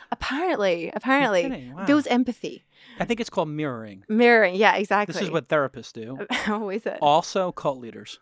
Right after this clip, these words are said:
Speaker 1: Okay.
Speaker 2: Yeah.
Speaker 1: Oh, that's interesting.
Speaker 2: And founders of companies.
Speaker 1: Well, when you're trying to make someone like you.
Speaker 2: <laughs> Yeah, exactly.
Speaker 1: <laughs> And so he, but he was sitting there with his, like, arm behind his chair. And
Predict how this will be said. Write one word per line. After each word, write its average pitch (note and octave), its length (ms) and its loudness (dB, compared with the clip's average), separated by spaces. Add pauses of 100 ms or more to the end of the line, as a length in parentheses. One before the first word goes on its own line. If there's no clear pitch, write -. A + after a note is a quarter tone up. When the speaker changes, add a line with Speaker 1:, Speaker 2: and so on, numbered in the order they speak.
(100)
Speaker 1:
Okay. G#3+ 440 -2 (260)
Speaker 2:
Yeah. - 80 -16 (320)
Speaker 1:
Oh, G3+ 80 -10
that's F3 180 -10
interesting. F#3 680 -12 (120)
Speaker 2:
And A#3 160 0
founders G3+ 340 6
of - 100 -12
companies. B2+ 440 -6 (120)
Speaker 1:
Well, C4+ 280 8
when C#4+ 140 8
you're D4 100 2
trying D4 240 2
to D#4 40 2
make B3 180 4
someone A#3 240 -2
like G3 340 2
you. G3+ 260 -6
Speaker 2:
<laughs> - 40 -8
Yeah, G3+ 260 8
exactly. F#3 640 6
Speaker 1:
<laughs> - 40 -8
And C4 200 6
so B3 240 6
he, D4 360 2
but B3 220 2
he D4+ 160 0
was A4 140 -4
sitting C#4 240 0
there G#3+ 160 6
with G#3 100 6
his, G#3 140 2
like, G3 240 0
arm G#3 260 4
behind G3+ 480 4
his G3+ 180 0
chair. - 360 2 (400)
And G#3 340 4